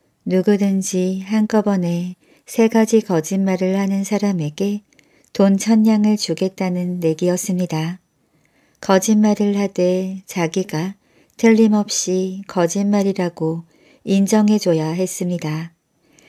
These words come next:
그러니까 아무리 엉터리 같은 거짓말을 해도 재상이 "그건 거짓말이다"라고 하지 않으면 안 되는 거였지요.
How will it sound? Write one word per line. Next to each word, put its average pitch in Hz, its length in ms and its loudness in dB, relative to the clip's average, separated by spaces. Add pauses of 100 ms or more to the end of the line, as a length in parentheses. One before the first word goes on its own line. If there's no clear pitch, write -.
(160)
그러니까 202 840 2
아무리 185 360 0
엉터리 202 480 0
같은 196 380 -2
거짓말을 185 720 -2
해도 190 400 -2 (560)
재상이 185 960 0
"그건 196 380 0
거짓말이다"라고 175 1400 -2
하지 196 280 0
않으면 160 540 -2 (360)
안 165 220 2
되는 196 300 2
거였지요. 190 640 -4